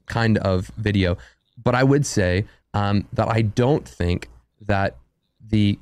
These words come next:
charismatic movement, because of these examples that MacArthur has given, are any more guilty or any more frequent of sins than that are taking place in cessationist spaces. Miller, what do you think?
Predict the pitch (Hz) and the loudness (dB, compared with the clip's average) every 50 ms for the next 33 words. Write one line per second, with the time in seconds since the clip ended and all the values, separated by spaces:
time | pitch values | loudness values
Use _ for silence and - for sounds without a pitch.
0 | - - - - 135 127 120 104 107 107 107 117 120 - 98 107 110 104 104 - | -8 -4 -2 0 2 2 0 0 0 0 0 0 0 0 0 0 2 2 0 -2
1 | - - 104 - - - 123 131 127 113 117 104 101 104 107 110 113 104 104 95 | -2 -6 -6 -4 -2 0 2 2 2 2 0 0 0 0 2 2 2 0 -2 -2
2 | 104 98 104 110 104 104 101 101 - - 92 - - 104 104 101 95 92 90 - | -2 -2 -2 0 -2 -2 -2 -2 -4 -6 -6 -4 -2 -2 -2 -2 -2 -4 -4 -4
3 | - 110 123 120 101 95 92 98 - _ _ _ _ _ _ - 104 107 - 127 | -2 -2 0 0 0 0 -2 -4 -8 _ _ _ _ _ _ -4 -4 -2 0 2
4 | 143 175 175 151 123 113 117 120 117 110 98 - - 107 107 120 143 143 - - | 2 4 4 4 4 4 4 2 2 0 0 -2 0 0 0 0 0 0 0 2
5 | 101 95 95 104 110 - _ _ _ _ - 104 98 - - 143 160 147 135 120 | 2 4 2 2 0 -4 _ _ _ _ 0 0 0 2 2 4 4 4 4 2
6 | 107 - - - 139 151 151 - 135 113 - - 110 98 - - - 139 143 135 | 0 -2 -2 0 0 0 2 0 0 0 0 -2 -4 -4 -4 -2 -2 0 2 2
7 | 107 95 95 101 - - - - 110 110 113 113 107 107 107 104 - 120 117 117 | 2 2 0 0 -4 -6 -10 -6 -2 0 2 2 2 2 0 -2 -2 -4 -2 -4
8 | 107 - - 107 107 104 - - - 107 104 101 101 - _ _ _ - - - | -4 -2 -2 0 0 -2 -2 -4 -2 0 0 0 0 -2 _ _ _ -10 -4 -4
9 | 113 - - 107 104 - 104 95 90 - - - 101 92 - - - - - - | -2 0 0 -2 0 0 0 -2 -2 -2 -2 0 0 0 -2 -4 -8 -8 -10 -10
10 | - - 113 117 120 113 113 107 98 - - | -4 -2 0 2 2 2 2 2 0 0 -4